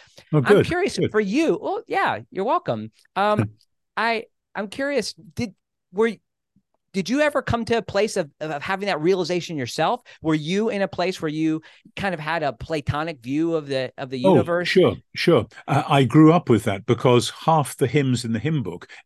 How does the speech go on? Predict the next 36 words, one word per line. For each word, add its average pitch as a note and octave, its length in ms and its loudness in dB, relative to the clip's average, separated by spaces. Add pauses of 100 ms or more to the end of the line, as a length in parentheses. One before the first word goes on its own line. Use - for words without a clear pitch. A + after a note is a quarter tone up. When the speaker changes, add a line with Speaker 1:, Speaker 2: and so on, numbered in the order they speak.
Speaker 1:
end B2 420 4
with, A2 460 2 (200)
uh, G#2+ 200 -6
a B2 100 -6
Platonic A#2+ 480 2
last G#2+ 320 0
verse. B2 400 2 (320)
Um, A2 520 2
Speaker 2:
<laughs> B2+ 100 -8
Speaker 1:
you B2 100 -2
know, G#2+ 160 2 (280)
"T-, - 220 2
till E3 280 4
in D3 140 6
the D3 120 4
ocean D3 400 2
of A#2+ 160 0
thy B2 160 0
love B2 340 -2
we A#2+ 200 -2
lose B2 320 -2
ourselves A2+ 520 -6
in A2 100 -2
heaven A2 260 -4
above." G#2 340 0
I A2+ 120 0
must C#3 200 -2
have A#2+ 120 -4
sung B2 240 0
that A2+ 200 -2
lots C#3 380 -4
of A2+ 80 -2
times. G2+ 320 -6
I G#2+ 80 2
was G2+ 160 -2
a, G#2+ 340 -2